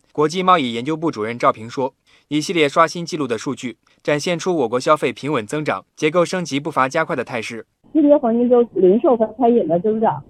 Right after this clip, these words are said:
Speaker 2: 达到百分之八点五，表现出了平稳增长的态势。从消费结构升级的角度来说，教育、文化、娱乐、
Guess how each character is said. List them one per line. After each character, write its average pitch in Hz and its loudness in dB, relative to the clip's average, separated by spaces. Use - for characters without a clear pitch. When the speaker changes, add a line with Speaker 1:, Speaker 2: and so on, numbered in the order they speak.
Speaker 2:
达 190 4
到 226 6
百 165 0
分 208 0
之 214 2
八 208 0
点 202 4
五， 208 -4
表 160 8
现 247 6
出 208 2
了 196 8
平 175 4
稳 226 4
增 190 4
长 160 4
的 143 -4
态 165 0
势。 170 4
从 240 6
消 262 6
费 262 4
结 160 2
构 190 4
升 254 6
级 185 6
的 226 6
角 202 0
度 190 2
来 160 2
说， 220 4
教 254 10
育、 185 8
文 165 6
化、 247 2
娱 156 2
乐、 196 8